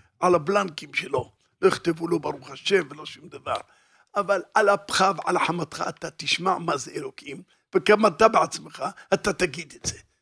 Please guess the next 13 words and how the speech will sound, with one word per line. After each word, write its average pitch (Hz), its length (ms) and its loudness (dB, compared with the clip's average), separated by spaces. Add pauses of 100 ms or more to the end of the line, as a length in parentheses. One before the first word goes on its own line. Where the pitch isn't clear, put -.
(260)
דבר 190 320 4
פלא. - 260 2 (880)
הנה, 262 240 4 (680)
שבע 214 440 8
שנים 196 400 2
באות, 180 500 2 (280)
שבע 180 440 4
גדול, 180 640 6 (400)
וקמו 190 440 4
שבע 156 360 2
שני 165 240 0
רעב 175 380 4
אחריהם, 170 520 2